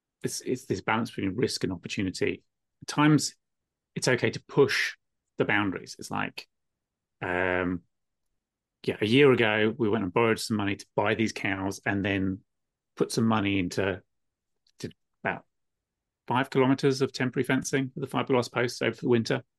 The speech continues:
And that was to save me walking up and down the hills with, you know, twenty kilos of reels and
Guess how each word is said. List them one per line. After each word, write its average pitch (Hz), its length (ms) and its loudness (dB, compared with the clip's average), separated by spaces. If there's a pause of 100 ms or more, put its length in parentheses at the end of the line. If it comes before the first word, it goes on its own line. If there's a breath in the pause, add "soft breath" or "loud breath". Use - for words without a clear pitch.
(760 soft breath)
And 104 80 0
that 120 120 2
was 104 200 0
to 113 100 -2
save 104 320 0
me 101 220 0
walking 104 500 -2
up 92 80 -2
and 95 80 -4
down 95 220 0
the 92 80 0
hills 98 340 0
with, 92 260 0 (800)
you 110 100 -8
know, 87 60 -8
twenty 107 240 0
kilos 98 400 0
of 92 140 -6
reels 98 360 4
and 95 260 -2